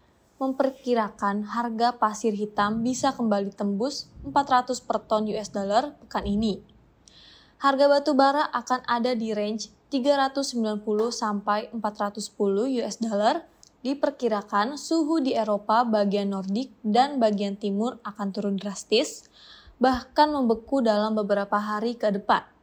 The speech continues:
Kondisi ini akan meningkatkan penggunaan pemanas suhu sehingga permintaan listrik akan melonjak. Ahmad Zuhdi menjelaskan selain itu harga batu bara juga diproyeksi meningkat karena kenaikan permintaan dari Cina.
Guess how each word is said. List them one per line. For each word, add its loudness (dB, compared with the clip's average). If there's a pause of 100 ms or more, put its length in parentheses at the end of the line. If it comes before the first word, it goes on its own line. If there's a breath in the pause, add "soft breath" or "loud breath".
(500)
Kondisi 0
ini 0
akan -2
meningkatkan -2
penggunaan -2
pemanas -2
suhu -4
sehingga -2
permintaan -4
listrik -6
akan -4
melonjak. 0 (560)
Ahmad 0
Zuhdi -4 (160)
menjelaskan 0
selain -2
itu -2
harga -2
batu 0
bara 0
juga 2
diproyeksi -2
meningkat -2 (800 soft breath)
karena 2
kenaikan -2
permintaan 0
dari 0
Cina. -2